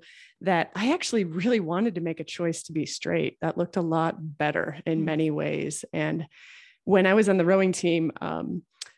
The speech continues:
Speaker 1: was a freshman on the rowing team, and there's, there's a tradition, the senior men's row-, rowers, uh, throw a party for the freshmen girls, women. We can unpack that later.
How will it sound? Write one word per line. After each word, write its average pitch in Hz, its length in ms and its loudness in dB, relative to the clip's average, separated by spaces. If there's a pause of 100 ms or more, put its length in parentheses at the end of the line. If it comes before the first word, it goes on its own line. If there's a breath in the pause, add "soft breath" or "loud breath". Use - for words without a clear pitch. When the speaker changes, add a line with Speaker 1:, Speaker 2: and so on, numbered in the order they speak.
(240 loud breath)
Speaker 1:
was 170 100 -2
a 185 40 -2
freshman - 400 0
on - 60 -2
the 165 60 0
rowing 185 220 4
team, 160 260 0
and 156 240 -2 (140)
there's, 160 480 -4
there's 170 180 0
a 156 60 -2
tradition, 156 500 -2
the 151 300 -4 (220)
senior 170 680 2 (260)
men's 165 640 0 (420)
row-, 160 240 -2
rowers, 151 580 -2
uh, 151 120 -2
throw 226 260 2
a - 40 4
party - 460 -2 (460 soft breath)
for 170 180 -2
the 151 240 -4 (220)
freshmen - 540 -4 (560)
girls, - 440 -2
women. - 380 0
We 185 100 2
can 175 140 -4
unpack - 300 -8
that - 180 -8
later. 151 300 -6